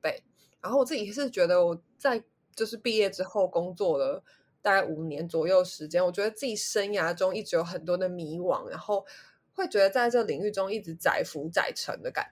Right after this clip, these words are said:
觉，然后很多时候都是从跟身旁的朋友啊、前辈讨论，然后才会有一些新的头绪，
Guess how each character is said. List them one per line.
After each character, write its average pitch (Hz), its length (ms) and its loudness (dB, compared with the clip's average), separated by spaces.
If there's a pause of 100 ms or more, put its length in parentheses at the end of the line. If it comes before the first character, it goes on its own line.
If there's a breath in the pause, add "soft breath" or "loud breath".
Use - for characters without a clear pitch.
觉， - 280 -10 (500 soft breath)
然 175 140 -2
后 190 760 4 (460)
很 208 160 -2
多 240 160 10
时 202 160 2
候 226 220 2
都 196 120 6
是 208 440 2 (100)
从 175 400 -4
跟 185 320 0
身 190 340 -4
旁 - 280 -10
的 113 100 -4
朋 - 320 -12
友 151 220 0
啊、 85 180 0
前 - 240 -10 (100)
辈 - 240 0 (540 soft breath)
讨 147 260 2
论， 208 240 8
然 160 80 2
后 175 80 4
才 190 160 -4
会 196 140 -2
有 160 140 4
一 160 40 -2
些 170 200 0
新 175 280 -6
的 165 120 -2
头 - 340 -6
绪， - 340 -12